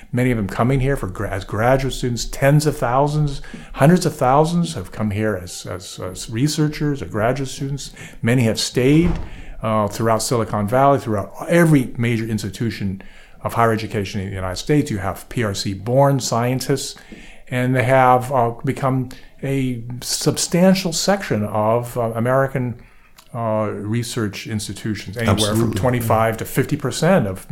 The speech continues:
Speaker 1: departments and research units are P R C born. Um, the publications of, of P R C born people just dominate the, the scientific, uh, journals.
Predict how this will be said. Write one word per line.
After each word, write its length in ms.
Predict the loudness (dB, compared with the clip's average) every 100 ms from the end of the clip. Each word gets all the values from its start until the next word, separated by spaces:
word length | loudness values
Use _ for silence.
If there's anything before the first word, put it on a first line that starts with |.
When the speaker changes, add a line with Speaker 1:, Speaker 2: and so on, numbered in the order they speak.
| -8
Speaker 1:
departments 720 | -8 2 2 2 -4 -6 -6
and 200 | -6 -6 -12 -20 -8 -4
research 400 | -2 -2 -2 0
units 460 | 0 0 -4 -10 -16 -20 -4
are 260 | 0 0 0
P 220 | -2 -2
R 160 | 0
C 460 | -2 -6 -8 -10 -16 -12 -4
born. 360 | -4 -4 -8 -14 -20 -20 -10
Um, 360 | -6 -4 -4 -6
the 100 | -10
publications 920 | -2 0 2 4 6 4 2 -4 -4
of, 520 | -6 -6 -12 -20 -20 -6
of 280 | -6 -6 -6
P 140 | 0
R 120 | 0 0
C 320 | -4 -4 -4
born 500 | -2 0 2 0 -2
people 280 | -4 -6 -6
just 260 | -8 -4
dominate 580 | 0 4 4 4 -2 -6
the, 240 | -2 -2
the 140 | -2 -2
scientific, 680 | 0 -2 -2 -6 -8 -8 -18 -20 -20 -8
uh, 100 | -6
journals. 600 | 2 4 4 0 -6